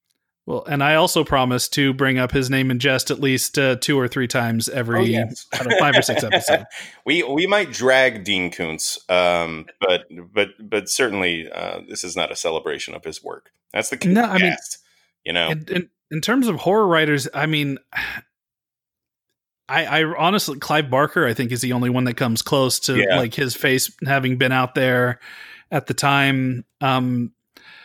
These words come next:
Speaker 1: but, like, no, I mean, there's just, there's nobody
Speaker 2: Barker is
Speaker 1: like
Speaker 2: like,
Speaker 1: it.
Speaker 2: Barker is so, you know, I, I, I came to Barker specifically because of Stephen King.
Speaker 1: Yeah.
Speaker 2: You know, like, he, he
Speaker 1: Yeah, King,
Speaker 2: recommended
Speaker 1: King
Speaker 2: Barker to me, not personally, but he did it on book covers and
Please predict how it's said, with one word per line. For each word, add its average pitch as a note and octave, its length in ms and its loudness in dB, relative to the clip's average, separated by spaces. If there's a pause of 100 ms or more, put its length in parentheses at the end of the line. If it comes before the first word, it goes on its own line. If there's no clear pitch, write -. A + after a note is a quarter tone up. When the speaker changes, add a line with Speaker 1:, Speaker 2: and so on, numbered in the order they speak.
(340)
Speaker 1:
but, E3 180 -4
like, E3+ 240 -2
no, F#3 240 4
I D#3+ 120 2
mean, E3 120 2
there's E3 160 2
just, E3+ 220 -2 (160)
there's D3 240 0
nobody D3+ 460 2
Speaker 2:
Barker C3+ 360 4
is G#2 160 2
Speaker 1:
like F#2 180 0
Speaker 2:
like, - 100 -12
Speaker 1:
it. - 60 -18 (100)
Speaker 2:
Barker D#3+ 320 -4
is A#2+ 180 -4
so, A2 380 0 (1040)
you A#2 80 -2
know, A2 320 2 (460)
I, C3+ 180 2
I, C#3 320 4
I C#3+ 60 2
came D3+ 240 2
to G#2+ 80 2
Barker G2+ 480 0
specifically G#2+ 640 -2
because F2+ 320 -4
of E2 120 -8
Stephen - 360 -12
King. C#2+ 260 -18 (280)
Speaker 1:
Yeah. C3+ 200 -2
Speaker 2:
You G2 60 -4
know, G2+ 200 2
like, G#2 240 2
he, A2+ 280 0
he A#2+ 200 2
Speaker 1:
Yeah, G3+ 120 4
King, F3+ 240 0
Speaker 2:
recommended D#3 340 2
Speaker 1:
King D3+ 80 -2
Speaker 2:
Barker F2 320 -2
to E2 240 -2
me, D2 240 -12 (120)
not G#2+ 240 -2
personally, F2 500 0
but E2 140 -2
he E2+ 80 0
did E2+ 180 -2
it D#2+ 120 0
on D#2+ 140 -4
book - 240 -8
covers D#2 380 -4
and D2+ 220 -14